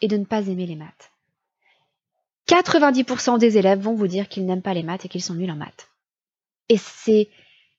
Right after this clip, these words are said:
accepté par la société comme étant quelque chose de normal. Les mathématiques sont une discipline que personne n'aime, mais par laquelle il faut bien passer. Du coup, comment distinguer des enfants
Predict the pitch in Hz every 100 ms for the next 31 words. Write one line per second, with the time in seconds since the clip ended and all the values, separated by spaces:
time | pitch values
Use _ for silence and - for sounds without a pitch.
0 | _ 277 277 - 311 - 254 247 _ 247
1 | 233 226 - 220 220 254 262 202 202 202
2 | 185 190 233 202 202 175 185 180 170 156
3 | 175 - - 208 214 247 247 240 208 311
4 | 294 240 220 220 208 262 262 254 _ _
5 | 277 277 - - 277 262 240 247 285 254
6 | 240 247 233 220 - 214 226 202 180 196
7 | 180 - - _ _ _ _ _ _ _
8 | - - - - - 214 254 392 - 466
9 | - - 359 359 403 453 294 311 - 320
10 | 302 302 494 539 _ _ _ _ _ -
11 | 233 370 339 320 - 269 254